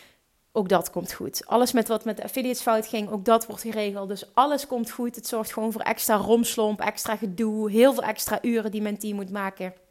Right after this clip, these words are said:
En voor mij dus allemaal extra kosten. Maar het is wat het is en het dient me.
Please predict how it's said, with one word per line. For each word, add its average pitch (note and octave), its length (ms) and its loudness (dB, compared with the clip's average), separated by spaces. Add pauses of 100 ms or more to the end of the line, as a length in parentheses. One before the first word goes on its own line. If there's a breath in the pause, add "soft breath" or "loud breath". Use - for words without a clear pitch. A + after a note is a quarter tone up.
(420)
En G#3+ 140 -2
voor G3+ 100 -4
mij G3+ 180 6
dus G3+ 160 2
allemaal G3 280 0
extra G3 280 -6
kosten. F#3+ 440 -8 (380 loud breath)
Maar G#3+ 540 4
het G3+ 260 -2
is B3+ 380 4
wat G#3 140 -2
het G3 180 -10
is A#3 340 2
en G3+ 120 -4
het F3 240 -8
dient G3+ 260 -2
me. D#3+ 180 -10